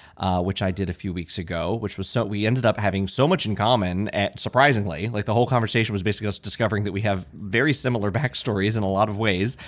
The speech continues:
Uh, and she was just so lovely that I, I immediately thought of her when, um, booking guests. So we are going to be joined by Denver's own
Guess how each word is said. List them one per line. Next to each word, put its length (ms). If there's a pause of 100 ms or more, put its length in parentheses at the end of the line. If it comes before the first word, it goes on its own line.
(260)
Uh, 340
and 140
she 80
was 80
just 160
so 100
lovely 400
that 300
I, 100 (100)
I 100
immediately 480
thought 240
of 100
her 240
when, 460
um, 500
booking 380
guests. 580
So 480 (380)
we 160
are 80
going 180
to 80
be 100
joined 440
by 160
Denver's 680
own 460